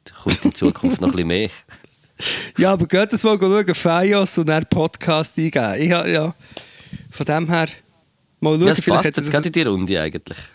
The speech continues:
Speaker 2: Ja, super, gerade auch ins Spiel rein, dass wir jetzt ein bisschen drüber reden.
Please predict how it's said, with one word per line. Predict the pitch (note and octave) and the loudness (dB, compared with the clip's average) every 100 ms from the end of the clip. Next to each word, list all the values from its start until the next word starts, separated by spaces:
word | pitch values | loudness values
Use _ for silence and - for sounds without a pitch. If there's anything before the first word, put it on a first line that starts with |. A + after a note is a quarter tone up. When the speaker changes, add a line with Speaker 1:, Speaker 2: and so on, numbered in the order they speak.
| - | -4
Speaker 2:
Ja, | F#3 G#3+ | 0 2
super, | - A3 G3 | 2 0 -2
gerade | E3 D#3 | -2 0
auch | D3+ | 2
ins | D3 | 0
Spiel | - E3 A#3+ | 0 0 0
rein, | A3+ D3+ | 0 -2
dass | C3+ D3 | -4 -4
wir | D#3+ | -4
jetzt | D#3+ | -6
ein | - | -8
bisschen | D3 D3+ | -6 -4
drüber | D3+ C#3+ | -2 -2
reden. | D3+ | 0